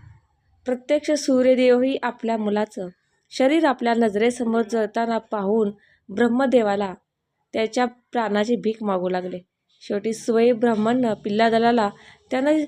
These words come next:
शनिदेवांना सोडून द्यावं अशी विनंती केली. पण पिल्लादरानं ती विनंती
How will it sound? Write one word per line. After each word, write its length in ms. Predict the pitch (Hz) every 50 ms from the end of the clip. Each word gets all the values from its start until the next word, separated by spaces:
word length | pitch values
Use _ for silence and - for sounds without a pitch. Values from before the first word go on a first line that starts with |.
| - _ _ _ _ _
शनिदेवांना 720 | - - - 254 240 277 294 262 285 269 262 254 247 262 262
सोडून 440 | 262 - 254 233 226 247 277 285
द्यावं 400 | 262 269 233 208 202 190 175 190 262
अशी 220 | - - - - 220
विनंती 400 | 190 190 190 220 240 240 247 226
केली. 300 | - 214 202 185 180 175 - _ _ _ _ _ _ _ _ _ -
पण 120 | 196 208 208 -
पिल्लादरानं 760 | - 220 190 190 214 220 208 214 214 220 233 254 240 202 185
ती 220 | 185 185 - 226 220
विनंती 760 | 196 208 196 214 240 262 262 - 247 220 202 185 185 _ _